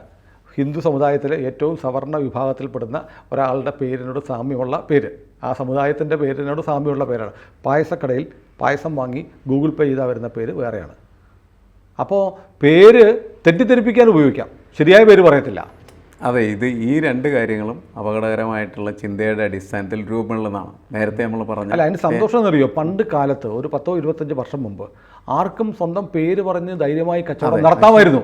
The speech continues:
Speaker 2: നടത്താമായിരുന്നു, അത് ശരിയാണ്. സം-
Speaker 1: പ്രൊപ്പറേറ്റർ ഇന്നാണെന്ന് എഴുതി
Speaker 2: ആ,
Speaker 1: വെക്കുമായിരുന്നു.
Speaker 2: മാ-, മാറിപ്പോയി, അതാണ് പ്രശ്നം. നമ്മുടെ കാലം എന്ന് പറയുന്നത് വല്ലാത്ത തരത്തിൽ
Speaker 1: വല്ലാതെ പുറകോട്ട്
Speaker 2: മാറി.
Speaker 1: കിടക്കുകയാണ് നമ്മൾ,
Speaker 2: ഏ?
Speaker 1: അല്ലേ?
Speaker 2: ഏ?
Speaker 1: പിന്നോക്കം നടക്കുകയാണ് നമ്മൾ.
Speaker 2: പിന്നെ പിന്നോട്ട് നടക്കുകയാണ്. ഇതൊക്കെ പിന്നോട്ട് നടക്കുന്നതിൻ്റെ ഭാഗമാണ് ശരിക്കും എല്ലാവരും.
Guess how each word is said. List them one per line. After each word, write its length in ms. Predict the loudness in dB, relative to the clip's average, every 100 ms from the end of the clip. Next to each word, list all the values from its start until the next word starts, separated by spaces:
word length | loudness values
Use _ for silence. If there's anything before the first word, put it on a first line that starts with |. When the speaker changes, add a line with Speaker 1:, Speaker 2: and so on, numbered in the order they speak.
| -2
Speaker 2:
നടത്താമായിരുന്നു, 480 | -2 -4 -4 -6 -8
അത് 100 | -8
ശരിയാണ്. 240 | -8 -8 -12
സം- 140 | _
Speaker 1:
പ്രൊപ്പറേറ്റർ 500 | 2 4 6 6 6 4
ഇന്നാണെന്ന് 300 | 6 6 6
എഴുതി 100 | 6
Speaker 2:
ആ, 40 | 6
Speaker 1:
വെക്കുമായിരുന്നു. 320 | 6 4 2 0
Speaker 2:
മാ-, 160 | -2 0
മാറിപ്പോയി, 420 | 0 0 -2 -2 -2
അതാണ് 220 | -2 -4 -6
പ്രശ്നം. 280 | -10 -14 -16 -20 _ _ _ _ -2
നമ്മുടെ 220 | 0 0 2
കാലം 260 | 0 -2 -6 -6
എന്ന് 120 | -4
പറയുന്നത് 360 | -4 -4 -4 -6 -8 -6
വല്ലാത്ത 300 | -4 -4 -6
തരത്തിൽ 160 | -2 4
Speaker 1:
വല്ലാതെ 260 | 6 6 6
പുറകോട്ട് 320 | 6 8 8
Speaker 2:
മാറി. 80 | 8
Speaker 1:
കിടക്കുകയാണ് 280 | 6 2 0
നമ്മൾ, 120 | 0 4
Speaker 2:
ഏ? 40 |
Speaker 1:
അല്ലേ? 140 | 4 2 -8 -8 -6
Speaker 2:
ഏ? 40 | -6 -10 -20 -2
Speaker 1:
പിന്നോക്കം 460 | 2 6 8 8 6 2
നടക്കുകയാണ് 360 | 2 0 0
നമ്മൾ. 120 | -2 -2
Speaker 2:
പിന്നെ 140 | -2 -2
പിന്നോട്ട് 280 | -4 -6 -6 -6
നടക്കുകയാണ്. 300 | -6 -8 -12 _ -2
ഇതൊക്കെ 220 | -2 -2
പിന്നോട്ട് 300 | -4 -4 -6 -6
നടക്കുന്നതിൻ്റെ 460 | -6 -6 -6 -6 -6 -4
ഭാഗമാണ് 380 | -4 -4 -6 -6
ശരിക്കും 260 | -8 -8 -8 -14 -4 0
എല്ലാവരും. 360 | 4 6 4